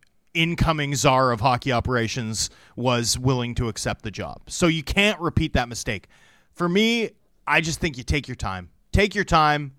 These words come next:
patch things up. That's the only functional way to go forward here. There's no way, in my mind, I just do not find it compelling that Bruce Boudreau's coaching is responsible for what's happened here.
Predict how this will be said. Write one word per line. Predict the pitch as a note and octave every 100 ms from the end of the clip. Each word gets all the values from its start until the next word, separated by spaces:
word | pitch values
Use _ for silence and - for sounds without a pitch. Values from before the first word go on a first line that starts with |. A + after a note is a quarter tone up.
| _
patch | - E3+ E3+
things | - D#3 A#2
up. | A2 G2
That's | F#3+ G3
the | C4
only | A#3 D4+ D#4 C4
functional | - D#3+ - D3 B2+
way | A#2
to | A2+
go | A2 A2
forward | - G2+ G#2 G2
here. | G2+ F2+ F2 - -
There's | - G#3 F#3
no | A#3+ C4+ C#4
way, | C4+ A3 F3+ C#3 G2+ F2 - _ _ -
in | D#3+
my | E3+ D3+
mind, | C3+ A2+
I | C#3+ G#3
just | A3 -
do | A3+
not | A3+ G#3
find | F#3+ F3+
it | D#3
compelling | C#3 C3 A2+ F2+ D#2+ - _ _ _ _
that | C3+ E3 D3+ -
Bruce | D3+ F3 D#3+
Boudreau's | - D#3+ D#3 C#3+
coaching | - C3+ - C3
is | A#2
responsible | A#2+ A2 - A#2 A#2 A#2+ A#2+
for | - A2+
what's | G#2+ -
happened | G2+ F#2+ F#2+
here. | - D#2+